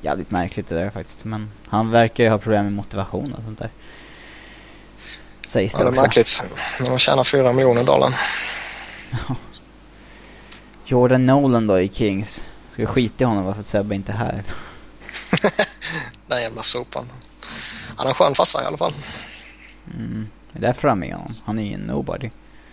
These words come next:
Speaker 2: <laughs> Eh, nej, jag tog väl med honom för Sebbes skull, men nu kan vi skita i honom.
Speaker 1: Ja, skiter i Jordan och Sebbe. Eh,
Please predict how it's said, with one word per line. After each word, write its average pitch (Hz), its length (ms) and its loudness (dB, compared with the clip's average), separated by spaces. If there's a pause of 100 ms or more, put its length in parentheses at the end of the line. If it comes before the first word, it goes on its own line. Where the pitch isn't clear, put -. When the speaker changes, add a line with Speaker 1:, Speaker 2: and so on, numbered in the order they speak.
(580)
Speaker 2:
<laughs> 180 200 2 (880)
Eh, 117 760 0 (460)
nej, 107 220 2
jag 104 120 -4
tog 113 120 -4
väl 120 100 2
med 123 100 8
honom 120 240 6
för - 100 2
Sebbes 113 300 4
skull, 123 300 -2
men 117 280 -6
nu 120 220 -8
kan 120 140 -6
vi 117 60 -6
skita 123 240 0
i 120 40 0
honom. 120 220 -6 (120)
Speaker 1:
Ja, - 240 -4 (240)
skiter 135 420 -2
i 143 260 0 (120)
Jordan 135 380 2
och 131 80 0
Sebbe. 101 360 0 (1000)
Eh, 117 640 10